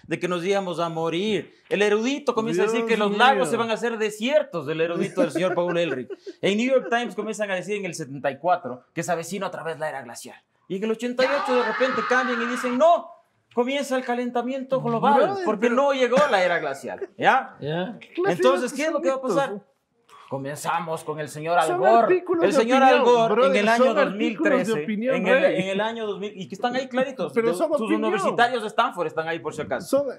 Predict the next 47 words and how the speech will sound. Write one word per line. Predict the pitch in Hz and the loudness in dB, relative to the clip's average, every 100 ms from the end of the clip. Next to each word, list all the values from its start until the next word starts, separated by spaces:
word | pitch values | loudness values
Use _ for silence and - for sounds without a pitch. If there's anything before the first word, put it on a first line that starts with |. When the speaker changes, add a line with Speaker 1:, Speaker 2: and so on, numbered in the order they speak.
| - | -6
Speaker 2:
es | 226 247 | -6 -4
Speaker 1:
¿Ah? | 220 208 - - - - - | -4 -4 -4 -4 -6 -10 0
Speaker 3:
A | 170 | 2
ver, | 190 180 113 | 2 0 -2
a | 131 | -2
ver, | 160 147 131 | -2 -2 -2
termina | 190 240 302 285 | -2 0 -2 0
tu | 254 233 | 0 0
huevada. | 220 175 | 0 2
Speaker 1:
Terminamos. | 240 247 277 269 - - - - | 2 2 0 -2 -2 -10 -20 -12
Speaker 3:
Sí. | - | -4
Speaker 1:
El | 180 220 | 0 0
señor | 262 294 311 | 0 0 2
Al | 294 262 | 2 2
Gore | 226 214 180 - - | 2 2 0 -4 -20
dice | - 220 214 | -8 -6 -4
que | 185 | -4
en | 202 | -6
el | |
año | 208 202 | -6 -8
dos | 175 | -10
mil | 196 | -10
trece, | 165 202 196 | -6 -6 -6
¿qué | 190 | -6
pasaba? | 190 170 196 196 170 _ | -4 -4 -4 -8 -8 _
Se | - 208 | -6 -2
iban | 196 | -2
a | 170 | -2
derretir | 160 151 - 147 | -4 -8 -12 -12
los | 117 | -12
polos. | 117 139 110 98 - | -10 -10 -8 -12 -16
Aquí | 113 127 | -14 -12
estamos, | - 208 214 170 | -2 -2 -2 -8
¿no | 151 | -14
es | |
cierto? | 170 208 - - _ | -12 -12 -14 -18 _
Speaker 3:
Sí. | - | -4
Speaker 1:
Aquí | 160 180 | -2 -2
seguimos. | 180 160 131 110 _ _ - - | -4 -6 -8 -12 _ _ -12 0
Después | 214 214 285 | 0 2 -2
le | 262 | -2
sacan | 269 262 247 | -2 -2 -2
a | |
la | 240 | -2
señorita | 220 247 254 254 | -4 -8 -4 -2
Greta | 226 226 233 | 0 0 -2
Thunberg, | 208 269 233 127 92 | -4 -6 -6 -8 -10